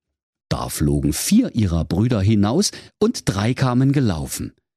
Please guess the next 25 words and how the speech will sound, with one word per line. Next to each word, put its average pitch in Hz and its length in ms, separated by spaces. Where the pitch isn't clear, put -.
weil 60 260
sie 101 180
schon 76 280
gerupft 107 460
waren. 64 380
Dann - 220
zischte - 500
und - 220
puffte - 360
es, 135 200
es 76 200
rumpelte 113 720
und - 300
pumpelte, 139 560
und - 260
sie - 180
verwandelten 165 580
sich 160 320
alle 240 320
sieben 151 320
zurück 104 520
in 76 220
junge 120 480
Buben. - 560
Davon 71 500